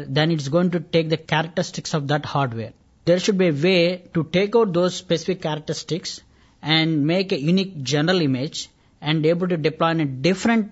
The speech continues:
hardware platform. And once you deploy,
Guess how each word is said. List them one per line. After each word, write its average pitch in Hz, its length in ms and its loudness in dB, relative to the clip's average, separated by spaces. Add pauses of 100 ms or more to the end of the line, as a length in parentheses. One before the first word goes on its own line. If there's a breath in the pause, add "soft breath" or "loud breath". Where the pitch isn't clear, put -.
(120)
hardware 156 520 0
platform. 135 640 -4 (420 soft breath)
And 160 460 0 (120)
once 175 360 0
you 185 80 2
deploy, 160 500 2